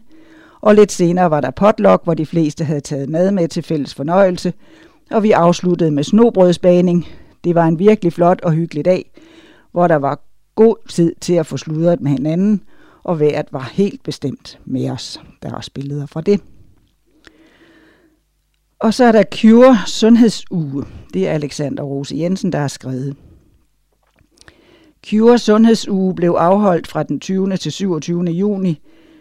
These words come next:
tyve enogtyve på Risinge Herregård i naturskønne omgivelser på Vestfyn. I løbet af denne uge fik nitten gæster lov til at opleve, hvordan en sund livsstil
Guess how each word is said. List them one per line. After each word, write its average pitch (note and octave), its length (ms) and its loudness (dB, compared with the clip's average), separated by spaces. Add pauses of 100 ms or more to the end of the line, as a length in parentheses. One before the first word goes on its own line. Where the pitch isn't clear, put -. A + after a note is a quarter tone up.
(180)
tyve E3 240 0
enogtyve F#3 480 -2
på E3 140 -4
Risinge F3+ 540 0
Herregård E3 640 0
i E3 80 -4
naturskønne D#3+ 760 -4
omgivelser F3 600 -2
på D3+ 160 -8
Vestfyn. D3 560 -6 (1400)
I G#3 120 -2
løbet A3 320 2
af F#3 120 4
denne G#3 280 2
uge G#3 260 0
fik F#3 240 -4
nitten G3+ 360 0
gæster F3+ 380 -2
lov E3 260 0
til F#3 120 -4
at D#3+ 80 0
opleve, F#3+ 500 0
hvordan E3 420 -4
en D#3+ 120 -6
sund G3+ 340 -2
livsstil G3 600 -2